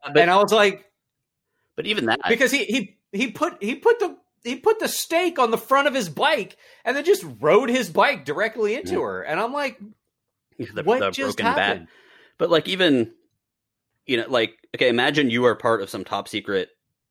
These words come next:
Speaker 1: organization that's trying to take over, regardless of what it is. You're not going
Speaker 2: Mm-hmm.
Speaker 1: to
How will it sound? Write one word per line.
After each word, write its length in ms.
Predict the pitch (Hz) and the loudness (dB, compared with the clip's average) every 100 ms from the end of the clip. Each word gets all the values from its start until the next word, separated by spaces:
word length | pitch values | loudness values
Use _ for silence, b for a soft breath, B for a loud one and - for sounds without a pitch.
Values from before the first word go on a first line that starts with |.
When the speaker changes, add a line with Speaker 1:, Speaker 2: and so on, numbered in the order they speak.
| - | -10
Speaker 1:
organization 600 | 104 98 92 98 95 98 | -6 -4 -2 -4 -2 -4
that's 120 | 87 | -6
trying 200 | - 95 | -4 -2
to 60 | 90 | -2
take 200 | 98 87 | -2 0
over, 160 | 95 90 | 0 2
regardless 460 | 95 104 107 107 104 | 2 2 2 0 -4
of 80 | 87 | -4
what 120 | 82 | -6
it 100 | 67 | -8
is. 200 | 57 - _ _ _ _ | -10 -12 _ _ _ _
You're 100 | 127 | -2
not 160 | 135 170 | 2 4
going 180 | 180 131 | 4 4
Speaker 2:
Mm-hmm. 80 | 117 | 2
Speaker 1:
to 220 | 107 98 | 0 -2